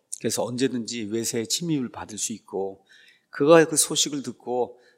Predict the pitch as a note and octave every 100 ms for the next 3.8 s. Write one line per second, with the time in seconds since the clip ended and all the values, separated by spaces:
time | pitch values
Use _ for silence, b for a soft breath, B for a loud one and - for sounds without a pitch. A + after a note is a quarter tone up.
0 | - B2 B2+ B2+ B2+ B2 A2 A#2 A2 A2
1 | G#2 C3 B2+ - - B B B - -
2 | G#2 C3 D3 B2+ C#3 C3 B2 C3+ - -
3 | D3+ D3+ C3 A#2+ A#2+ A#2 G#2+ A2